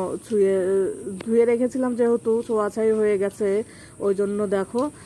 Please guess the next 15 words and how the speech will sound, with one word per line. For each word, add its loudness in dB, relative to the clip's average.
আমি -2
ধুয়ে 2
দিয়েছি। 0
এদিকে 0
দেখো, -2
বললাম 2
না -2
কত -2
জিনিস -4
যে 2
ধুয়েছি, 2
তা -2
বলার 0
কথা -6
না। -6